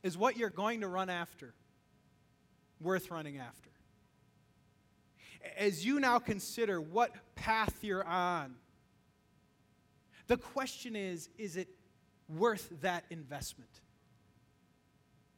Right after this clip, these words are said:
I consider that for those who choose a career path, and that's a huge decision, right? Because what goes into choosing a career path is the time and the money and the years of education to try to get to that point.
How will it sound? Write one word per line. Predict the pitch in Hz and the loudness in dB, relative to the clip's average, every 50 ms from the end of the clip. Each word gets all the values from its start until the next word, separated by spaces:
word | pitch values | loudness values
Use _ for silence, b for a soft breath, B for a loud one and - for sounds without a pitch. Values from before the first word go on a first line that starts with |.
| _ _ _ B B B B - | _ _ _ B B B B 0
I | - 247 | 0 0
consider | - 247 226 - - 285 262 240 220 | 2 0 -2 -2 0 2 4 4 6
that | 214 208 220 220 214 175 - | 6 6 6 4 4 0 -2
for | - 196 180 170 - B B B B | -2 0 0 0 -2 B B B B
those | 160 220 233 247 247 240 - | 8 8 8 8 6 2 -2
who | - 208 | -4 -4
choose | 170 - - 226 226 226 196 | -4 -4 -4 -2 -2 0 -2
a | 202 | -2
career | 202 - - 185 180 185 196 196 | -4 -4 -4 -2 2 2 2 2
path, | 196 - 170 143 127 - | 2 0 -2 -2 -2 -4
and | 190 233 | -2 -2
that's | 262 - | -2 -2
a | 214 | -2
huge | - - - 294 294 269 233 - | -4 -4 -2 -2 -2 -2 -2 -4
decision, | - 214 180 - 247 226 165 151 151 | -6 -6 -4 -2 -2 -2 -2 -4 -6
right? | 151 160 185 208 202 294 B B B - | -4 -2 -2 -2 -4 -8 B B B -2
Because | 247 - - 254 220 170 | 0 4 6 4 6 6
what | 220 269 262 | 4 6 8
goes | 285 254 247 202 | 8 6 6 4
into | 254 240 226 | 2 -2 -2
choosing | - - - 269 277 254 247 233 226 | -4 -4 -2 -2 -2 -2 -2 -2 -2
a | 214 | -2
career | - - 226 233 240 233 | -2 -4 -4 -2 -2 0
path | - - 214 190 175 B B B B | 0 2 2 2 2 B B B B
is | - 233 175 | 2 2 2
the | 180 214 | 2 0
time | - - - 233 233 226 226 220 214 214 | -2 -2 0 2 2 4 2 2 0 -2
and | 208 196 | -2 -2
the | 190 | 0
money | 190 208 220 220 208 208 208 | 0 0 0 0 0 -2 -2
and | 208 196 | -2 -2
the | 190 185 | -2 -4
years | 180 170 202 262 277 269 262 226 - | -4 -2 0 2 2 2 2 0 0
of | 220 208 - | -4 -4 -2
education | 214 226 175 208 - - 247 240 240 220 - - 208 185 160 B B B B - | -2 -2 -2 -4 -6 -8 -6 -6 -6 -6 -6 -6 -6 -6 -6 B B B B -6
to | 226 - | -6 -6
try | - - 233 226 226 226 | -2 0 2 4 4 2
to | - 220 214 B B B B - 156 | 0 -2 -4 B B B B -6 0
get | 160 254 254 254 | 2 2 2 2
to | - 226 | 2 4
that | 196 208 196 185 - - | 4 4 4 4 2 0
point. | 240 226 202 | 0 0 0